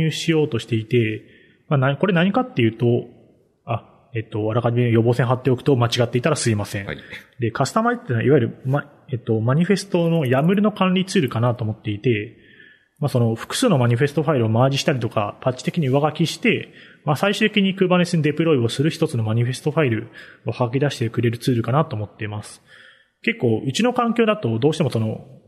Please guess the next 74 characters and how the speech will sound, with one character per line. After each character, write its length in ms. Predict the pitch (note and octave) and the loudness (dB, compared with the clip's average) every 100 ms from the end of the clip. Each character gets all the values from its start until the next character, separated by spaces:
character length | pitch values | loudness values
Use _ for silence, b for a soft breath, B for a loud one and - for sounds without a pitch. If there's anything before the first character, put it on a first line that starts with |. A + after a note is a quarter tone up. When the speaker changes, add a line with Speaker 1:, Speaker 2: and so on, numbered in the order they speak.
| - | -2
Speaker 1:
開 180 | E3 F3 | -2 0
発 240 | G3+ - | -2 0
環 180 | G#3 E3+ | 0 0
境、 240 | - A2 | 0 -2
ス 80 | - | 2
テ 120 | C#3+ | 2
ー 20 | |
ジ 100 | C3+ | 2
ン 60 | C#3+ | 0
グ 60 | C#3 | 2
環 200 | C3 A2 | 0 0
境、 300 | A2 G#2+ - | -4 -6 -6
商 220 | - C#3+ | 0 2
用 80 | D3+ | 2
環 160 | D3+ | 0
境 100 | B2+ | 0
が 80 | A#2 | -2
あ 60 | A2+ | -2
っ 40 | |
て、 260 | - C#3+ G#2 B B B | -2 -4 -4 B B B
そ 140 | - F#3+ | -2 0
れ 100 | A#3 | 2
ぞ 120 | G#3 | 2
れ 80 | A#2+ | 4
マ 140 | A#2 | 4
ニ 120 | B2+ | 2
フ 100 | C3 | 2
ェ 40 | D#3 | -2
ス 100 | - | 0
ト 100 | D3+ | 0
が 80 | D3 | 0
存 240 | D3 C#3+ | 0 2
在 140 | C#3+ | 2
す 120 | C#3 C#3+ | 0 0
る 80 | |
ん 40 | B2+ | 0
で 80 | A#2+ | -2
す 80 | |
け 80 | - | -2
ど 80 | A#2+ | 0
も、 260 | C3+ G#2+ - B B B B | 0 -2 -10 B B B B
ま 60 | C#3 | -2
あ、 20 | |
そ 100 | B2 | 0
の、 220 | A2+ - | -2 -4
ど 120 | C3+ A3 | -2 0
う 20 | |
し 40 | |
て 60 | G3 | 2
も 60 | |
差 180 | A#2+ C#3+ | 0 0
分 220 | G3 B3+ | 0 -2
っ 0 | - | -2
て 340 | - A2+ A2 | -2 -2 -2
全 180 | - G#3+ | -2 0
部 100 | C3+ | 0
差 160 | - A2+ | -2 0
分 160 | A#2+ | 2
が 60 | B2 | 2
あ 20 | |
る 60 | A#2 | 0
わ 40 | |
け 80 | G#2 | -4
じ 60 | G#2 | -8
ゃ 20 | |
な 60 | |
く 60 | G2+ | -6
て、 220 | B2 G#2+ | -4 -4
な 80 | A2 | -4
ん 20 | |
か 80 | A2+ | -4
一 180 | A2+ F#3 | 0 0
部 120 | D3 | 0
の 120 | G#2+ | -2